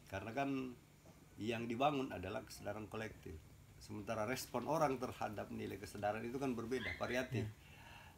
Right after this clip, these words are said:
Speaker 1: Ada yang setahun, oke, dia sudah bisa mencerna, dia sudah bisa menyelesaikan diri. Ada juga yang belum. Eh, dan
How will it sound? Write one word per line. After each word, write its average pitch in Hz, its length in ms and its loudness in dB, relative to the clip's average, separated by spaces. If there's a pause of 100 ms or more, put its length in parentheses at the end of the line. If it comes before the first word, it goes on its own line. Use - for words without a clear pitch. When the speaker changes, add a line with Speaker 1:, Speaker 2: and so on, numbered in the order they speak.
(160)
Speaker 1:
Ada 104 320 2
yang 95 400 2
setahun, 104 480 2
oke, 92 240 -2
dia 110 160 0
sudah 92 320 -4
bisa 87 560 -6
mencerna, 101 960 -4 (160)
dia 98 160 -8
sudah 98 320 -8
bisa 92 240 -6
menyelesaikan 90 480 -6
diri. 101 320 -4
Ada 95 160 -4
juga 113 240 -2
yang 87 320 -4
belum. 104 320 -2 (720)
Eh, 87 360 -6 (680)
dan 110 100 0